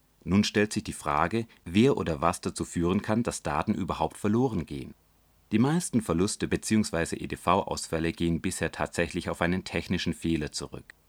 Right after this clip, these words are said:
Während ein Defekt, zum Beispiel eines Netzteils, eines Monitors oder der Absturz des Betriebssystems beziehungsweise der Praxissoftware,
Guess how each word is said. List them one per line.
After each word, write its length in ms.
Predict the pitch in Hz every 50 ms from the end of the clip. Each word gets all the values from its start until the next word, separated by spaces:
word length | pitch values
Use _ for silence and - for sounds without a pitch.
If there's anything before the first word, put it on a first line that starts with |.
| _ _ _ _ _
Während 340 | - 87 98 104 113 110 -
ein 140 | 85 113 107
Defekt, 400 | 110 107 - - 127 120 - -
zum 260 | - - - 73 67
Beispiel 320 | - 69 73 - - -
eines 280 | - 62 62 57 - -
Netzteils, 680 | 82 92 - - - - 87 85 87 87 85 - -
eines 300 | - 62 65 65 - -
Monitors 760 | 87 87 90 90 87 - - 87 85 85 87 - - - -
oder 180 | 85 78 82
der 220 | 78 80 78 - -
Absturz 540 | 98 - - - - - 92 92 - - -
des 160 | 92 - -
Betriebssystems 1000 | - 82 - - - 104 98 - - 92 87 - - 95 87 90 87 85 - -
beziehungsweise 680 | - 82 - - - 80 82 73 - 76 76 73 - 73
der 140 | 67 69 -
Praxissoftware, 1040 | - - 90 - - - - 76 - - 71 69 - - - 78 76 78 80 80